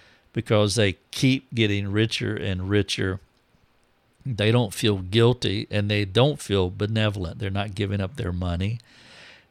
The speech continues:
Number one, the liberal gave a fake admittance of their white guilt about white privilege. Number two,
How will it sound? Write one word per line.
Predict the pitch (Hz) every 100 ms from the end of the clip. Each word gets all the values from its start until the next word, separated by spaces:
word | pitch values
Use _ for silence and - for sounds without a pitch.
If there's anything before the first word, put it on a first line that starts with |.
| -
Number | 131 151 165
one, | 127 113
the | 123
liberal | 139 180 180 175 110 - _ _ 139
gave | 120 123 131 117
a | 101
fake | - 135 127 -
admittance | - 117 120 113 - - - -
of | 101
their | 101
white | 95 104 107 104
guilt | 98 - -
about | 104 95 -
white | 98 104
privilege. | - 110 101 95 -
Number | 110 101
two, | 95 123 127